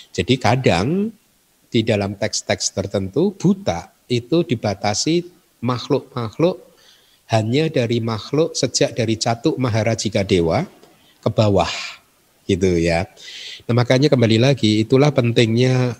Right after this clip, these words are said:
eh, eh, kitab komentar, ya, karena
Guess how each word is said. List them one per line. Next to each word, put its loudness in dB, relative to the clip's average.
eh, 2
eh, 2
kitab 2
komentar, 0
ya, 0
karena 0